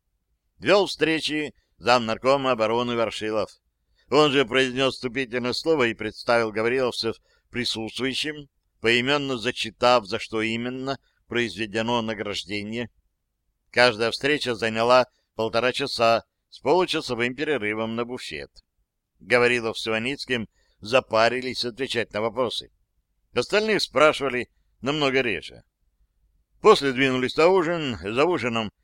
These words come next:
обмыли, наконец, награды. Гаврилов разрешил личному составу принять по сто грамм.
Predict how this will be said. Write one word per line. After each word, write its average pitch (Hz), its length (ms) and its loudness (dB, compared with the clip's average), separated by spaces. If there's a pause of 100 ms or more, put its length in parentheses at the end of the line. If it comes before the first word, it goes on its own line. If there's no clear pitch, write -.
(100)
обмыли, 135 720 0
наконец, 151 460 -2
награды. 143 580 2 (360)
Гаврилов 117 600 2 (260)
разрешил 120 640 0
личному 110 420 -4
составу 120 480 0
принять 110 480 -4
по 104 120 -6
сто 104 240 -6
грамм. 78 420 -8